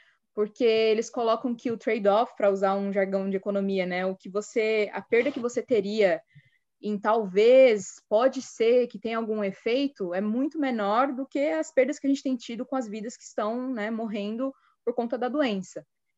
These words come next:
Então, eu tenho acompanhado, tenho visto muitos artigos em jornais de diferentes, é, países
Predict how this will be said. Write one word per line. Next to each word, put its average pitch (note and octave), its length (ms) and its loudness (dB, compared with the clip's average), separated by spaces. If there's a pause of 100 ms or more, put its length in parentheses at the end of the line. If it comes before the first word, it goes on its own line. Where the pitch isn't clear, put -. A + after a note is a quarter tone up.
(240)
Então, F#3+ 200 -2
eu A#3 140 6
tenho C#4 140 2
acompanhado, B3 680 0
tenho B3 200 -4
visto A#3 240 -8
muitos B3 480 -4
artigos A3+ 500 -6
em A#3+ 140 -2
jornais G3+ 480 -2
de F#3 100 -8
diferentes, G#3 920 -4
é, F#3 140 -2
países G#3+ 840 -6